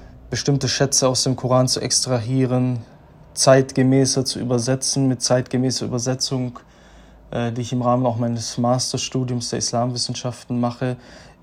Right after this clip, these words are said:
ist gemeint, dass man die Sprache des Korans so überträgt, wie man heute spricht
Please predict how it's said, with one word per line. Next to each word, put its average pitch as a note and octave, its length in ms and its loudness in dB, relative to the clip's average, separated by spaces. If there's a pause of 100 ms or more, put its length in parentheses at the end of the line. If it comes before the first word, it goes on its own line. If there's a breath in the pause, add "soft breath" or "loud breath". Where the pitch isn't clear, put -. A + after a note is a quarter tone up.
ist - 260 -2
gemeint, A#2+ 720 0
dass - 240 0
man A#2 400 0
die A2+ 80 -4
Sprache A#2+ 460 2
des A2+ 220 -4
Korans A2+ 540 0
so A#2 360 -2
überträgt, A2+ 560 -4
wie A#2 60 0
man A2+ 240 -2
heute A#2 260 -2
spricht - 640 -8